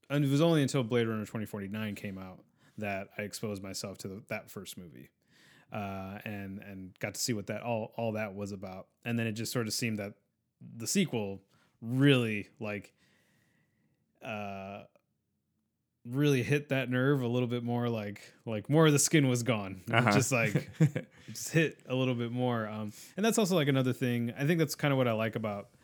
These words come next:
Speaker 1: uh, maybe, like, a majority of, like, sci-fi movies,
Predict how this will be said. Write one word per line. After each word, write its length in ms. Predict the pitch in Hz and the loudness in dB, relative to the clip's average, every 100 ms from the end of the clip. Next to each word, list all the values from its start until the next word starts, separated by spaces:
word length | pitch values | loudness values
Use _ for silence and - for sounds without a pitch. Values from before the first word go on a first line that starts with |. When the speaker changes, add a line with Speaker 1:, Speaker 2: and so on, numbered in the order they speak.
| _ _ _ _ 98 | _ _ _ _ -16
Speaker 1:
uh, 100 | - 117 | -8 -2
maybe, 280 | 127 127 | 2 2
like, 160 | 113 104 | 0 -2
a 20 | |
majority 440 | 107 101 117 127 135 | -6 -2 2 2 2
of, 80 | |
like, 160 | 135 139 | 0 -4
sci-fi 340 | 165 151 160 | -4 -4 -4
movies, 520 | 160 165 170 175 165 | -2 -2 -2 -2 -4